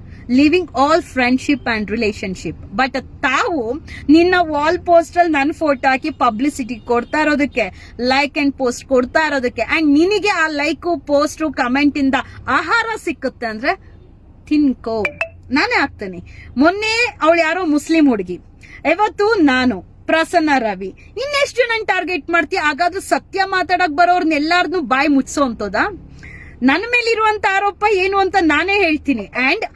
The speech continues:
ಅವನ ನೀನ್ ಎಂತ ಊಸ್ರುಳ್ಳಿ ಬಣ್ಣ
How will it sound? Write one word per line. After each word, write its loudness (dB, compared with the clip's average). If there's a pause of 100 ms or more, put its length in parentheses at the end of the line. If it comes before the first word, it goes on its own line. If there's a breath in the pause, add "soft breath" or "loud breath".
(240 loud breath)
ಅವನ 0 (3500)
ನೀನ್ 6
ಎಂತ 2 (100)
ಊಸ್ರುಳ್ಳಿ 2
ಬಣ್ಣ 2